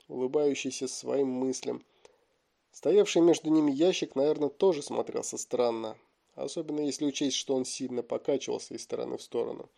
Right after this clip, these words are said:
Возможно, Норберту тоже стало весело.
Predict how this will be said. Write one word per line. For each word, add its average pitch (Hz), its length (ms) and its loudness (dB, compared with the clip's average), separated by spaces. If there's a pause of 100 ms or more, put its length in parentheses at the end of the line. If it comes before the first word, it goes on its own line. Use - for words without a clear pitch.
(840)
Возможно, 165 420 0
Норберту 135 500 2
тоже 117 280 -8
стало 117 320 -10
весело. 120 500 -16